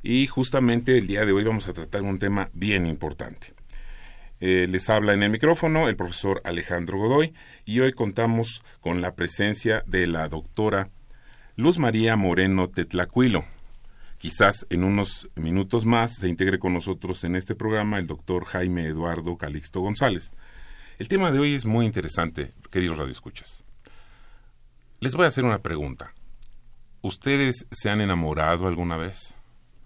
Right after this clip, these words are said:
¿Ustedes se han desenamorado alguna vez? Ahora en este mes que es simbólico justamente por el Día de San Valentín y se menciona que es el mes del amor,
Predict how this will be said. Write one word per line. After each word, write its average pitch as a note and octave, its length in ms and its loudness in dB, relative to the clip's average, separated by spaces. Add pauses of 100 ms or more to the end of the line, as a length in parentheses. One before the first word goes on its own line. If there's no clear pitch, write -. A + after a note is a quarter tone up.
(420)
¿Ustedes E2+ 360 0
se F2+ 120 4
han F#2 220 2 (200)
desenamorado E2 1300 0
alguna G#2+ 320 -2
vez? A#2 460 -6 (1080)
Ahora D3+ 400 4
en A2+ 140 4
este B2 260 0
mes A#2+ 320 2
que F#2+ 240 0
es G#2+ 120 -2
simbólico G2+ 580 0
justamente F#2 880 -2 (460)
por A#2+ 320 4 (420)
el E2 180 -2
Día A2 160 4
de F#2+ 120 4
San D2 200 -4
Valentín E2 600 -2 (260)
y F2 120 -6
se D2 180 -4
menciona D2 600 -2
que E2+ 140 -6
es - 120 -6
el D2 100 -6
mes D#2+ 220 -4
del C#2+ 100 -6
amor, E2 320 -4